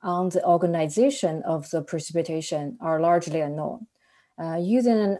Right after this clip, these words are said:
object recognition and a tracking method, uh, we show that in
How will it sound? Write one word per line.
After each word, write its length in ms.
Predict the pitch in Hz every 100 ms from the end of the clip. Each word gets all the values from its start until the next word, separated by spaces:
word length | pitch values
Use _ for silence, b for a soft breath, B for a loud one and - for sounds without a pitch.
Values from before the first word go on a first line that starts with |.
| -
object 520 | 214 226 185 156 -
recognition 680 | 165 165 160 160 165 165 165
and 200 | 156 156
a 160 | 156 151
tracking 420 | - 226 226 160
method, 380 | 156 156 156 - _ _ _ _ -
uh, 240 | 160 151
we 120 | 147 156
show 320 | - 240 226
that 320 | 170 151 - - -
in 220 | 175 170